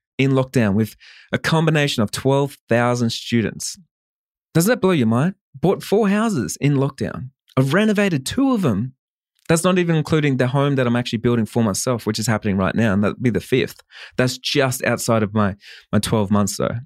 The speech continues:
And so I think about this and I'm like, "Man," a couple of things. It's, it's like, it's absolutely crazy of just how much you can get done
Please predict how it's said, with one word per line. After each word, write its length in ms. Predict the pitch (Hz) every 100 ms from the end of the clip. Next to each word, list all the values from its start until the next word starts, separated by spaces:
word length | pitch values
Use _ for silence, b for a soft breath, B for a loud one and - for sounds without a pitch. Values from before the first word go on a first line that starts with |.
| _ _ _ _ _
And 80 | 135
so 200 | 135 151 143 B B B B -
I 60 |
think 180 | 156 220
about 200 | 220 190
this 140 | 170 143
and 60 |
I'm 80 | 135
like, 160 | 131 120
"Man," 500 | 156 190 175 110 98 _ _ _
a 80 | -
couple 260 | - 185 196
of 80 | 165
things. 200 | 123 123
It's, 140 | 139
it's 200 | - -
like, 120 | 151
it's 160 | 127 - -
absolutely 580 | 156 185 - 202 185 196
crazy 680 | - - 135 107 104 107 180 B B B B B B B B -
of 100 | 139
just 180 | 165 -
how 340 | - 170 180
much 380 | 196 156 120 -
you 140 | - 143
can 120 | 147
get 220 | 135 -
done 480 | 139 120 104 104 143